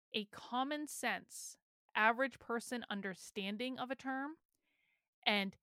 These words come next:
how the woke left are defining that term.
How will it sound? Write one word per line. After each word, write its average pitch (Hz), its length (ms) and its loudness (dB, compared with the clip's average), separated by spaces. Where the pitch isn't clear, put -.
how 285 340 4
the 277 140 0
woke 240 560 2
left - 520 0
are 220 140 8
defining 202 500 4
that 180 220 -2
term. 180 380 -4